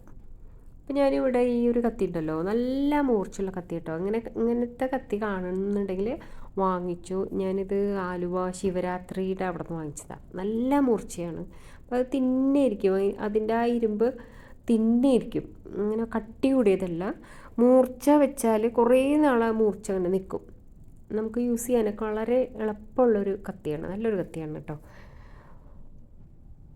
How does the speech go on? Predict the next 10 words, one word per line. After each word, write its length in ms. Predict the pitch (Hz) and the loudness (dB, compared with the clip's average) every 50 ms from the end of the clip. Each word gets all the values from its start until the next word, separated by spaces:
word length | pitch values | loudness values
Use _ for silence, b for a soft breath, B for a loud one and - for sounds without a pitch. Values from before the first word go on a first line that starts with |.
| - - - - - - | -20 -20 -20 -20 -20 -20
അപ്പം 180 | - - 285 | -6 -4 -2
ഇത് 160 | 269 277 269 277 285 - - - - - - - - - - | 0 2 2 0 0 -4 -10 -18 -20 -20 -20 -20 -20 -8 0
കുരുവും 380 | - 226 214 208 214 208 175 - - - - | 2 4 6 6 6 4 4 0 -4 -12 -2
തൊലിയും 380 | - 208 196 190 196 196 185 - - | 2 2 4 4 4 2 0 -2 -4
ഒക്കെ 200 | 175 - - 185 | -8 -8 -8 -8
കളഞ്ഞ് 380 | 180 - 180 180 170 165 190 208 | -4 -4 -4 -2 -2 -2 -2 0
കഴുകി 320 | 240 226 185 160 - 175 | 0 0 0 0 -2 -4
വൃത്തിയാക്കിയിട്ടുണ്ട്. 720 | 170 170 170 - 170 156 160 - 170 - - 160 160 180 214 226 - | -4 -6 -6 -8 -8 -8 -8 -10 -10 -8 -4 -4 -2 -2 -4 -4 -4
ഇനി 180 | 220 233 240 262 | -2 -2 -2 -2
ഇത് 180 | 254 233 254 | 0 0 0